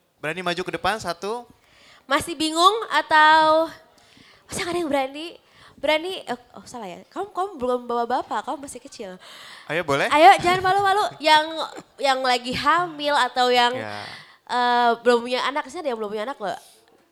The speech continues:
Speaker 2: Itu boleh banget, kita berlatih bersama.
Speaker 1: <laughs>
Speaker 2: Boleh, mau coba? Kan namanya latihan.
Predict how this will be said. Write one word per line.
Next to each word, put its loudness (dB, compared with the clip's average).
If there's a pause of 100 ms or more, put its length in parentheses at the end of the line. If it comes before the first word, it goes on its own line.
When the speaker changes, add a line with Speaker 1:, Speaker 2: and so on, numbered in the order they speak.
(160)
Speaker 2:
Itu -2
boleh -6
banget, -4
kita -6
berlatih -4
bersama. -2 (400)
Speaker 1:
<laughs> -16
Speaker 2:
Boleh, 2
mau 0
coba? 6 (680)
Kan -6
namanya -2
latihan. -2